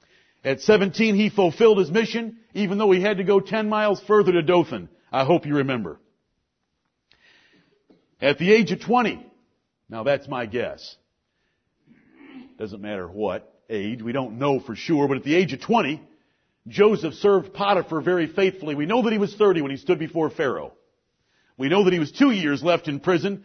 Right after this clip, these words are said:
because of a unkind butler. We know that he was seventeen when he was taken by his brothers. And so we just make a guess at what he might have been when he was working for Potiphar.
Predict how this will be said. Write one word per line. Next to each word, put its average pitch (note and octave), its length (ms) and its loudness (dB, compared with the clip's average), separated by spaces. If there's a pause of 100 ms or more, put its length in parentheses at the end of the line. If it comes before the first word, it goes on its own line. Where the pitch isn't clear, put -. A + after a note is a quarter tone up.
(160)
because E3+ 340 0
of D#3+ 120 0
a C#3 260 0 (640)
unkind G3+ 720 0
butler. F#3 400 0 (1400)
We B2+ 140 -6
know G#3 160 4
that F3+ 100 4
he F3+ 60 0
was D3+ 140 -4
seventeen F3+ 840 -2 (200)
when E3+ 140 -2
he E3 80 -2
was D#3 160 -4
taken G3+ 320 0
by E3+ 200 2
his D3 100 -4
brothers. D#3+ 520 -2 (1080)
And G#2 100 -16
so D#3 120 -6
we C#3 120 -2
just D#3+ 240 -4
make E3 160 -2
a C3 60 -6
guess D#3+ 340 -2
at D#3 80 -12
what D#3+ 140 -4
he D3+ 80 -4
might G3 160 2
have D#3+ 100 -2
been D3 380 -2 (260)
when D3+ 140 -6
he D3+ 40 -2
was C#3 140 -2
working E3 320 2
for C#3+ 160 -4
Potiphar. D#3 540 -2